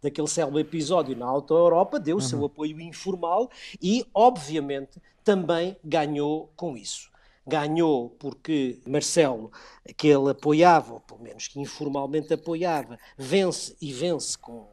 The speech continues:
Speaker 1: com grande à vontade, porque Ana Gomes também, já o disse o Carlos, não teve um resultado ao nível do que tinham tido, por exemplo, outros candidatos do Partido Socialista em situações paralelas,
Speaker 2: Por exemplo,
Speaker 1: como
Speaker 2: Manuel Alegre, não é?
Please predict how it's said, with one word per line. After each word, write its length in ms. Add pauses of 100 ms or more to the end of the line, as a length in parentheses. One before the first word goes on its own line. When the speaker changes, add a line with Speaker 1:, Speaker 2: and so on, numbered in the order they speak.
(200)
Speaker 1:
com 140
grande 240
à 80
vontade, 600 (460)
porque 540
Ana 180
Gomes 460
também, 420 (140)
já 180
o 100
disse 280
o 20
Carlos, 380
não 160
teve 260
um 140
resultado 760
ao 280
nível 560
do 100
que 160
tinham 340
tido, 280
por 120
exemplo, 300
outros 200
candidatos 440
do 100
Partido 320
Socialista 640 (220)
em 100
situações 480
paralelas, 640
Speaker 2:
Por 100
exemplo, 260
Speaker 1:
como 120
Speaker 2:
Manuel 220
Alegre, 400
não 80
é? 120